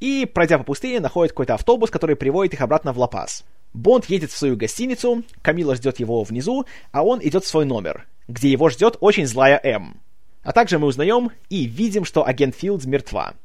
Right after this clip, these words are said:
и убили ее очень жестоким способом, полностью утопив в нефти. И она лежит, вся такая нефтяная, на кровати в той же позе, в которой лежала одна из подруг Бонда в «Голдфингере». Правда,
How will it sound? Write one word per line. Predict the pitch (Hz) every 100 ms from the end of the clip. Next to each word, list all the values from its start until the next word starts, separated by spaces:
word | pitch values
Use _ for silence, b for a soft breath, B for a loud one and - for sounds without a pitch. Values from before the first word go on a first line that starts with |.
| -
и | 131
убили | 131 123 220
ее | 202 175
очень | 165 185 185 135
жестоким | 123 139 120
способом, | - 87 - 65 - - -
полностью | 196 208 196 -
утопив | 147 123 135 151 -
в | 113 113
нефти. | 117 107 - - - 50 - - - - -
И | 190 254
она | 151 170 160
лежит, | 131 143 247 - -
вся | 160
такая | 151 147
нефтяная, | 131 139 - 156 208 190 165
на | 131 131 127
кровати | 135 175 240 190
в |
той | - 180
же | 139
позе, | 131 233 214
в | 170
которой | 156 151
лежала | 143 143 139
одна | 120 139
из | 127
подруг | - 127 127
Бонда | 143 165 147
в | 123
«Голдфингере». | 135 147 110 - 71 65 62 50 - - - - -
Правда, | 240 214 247 220 110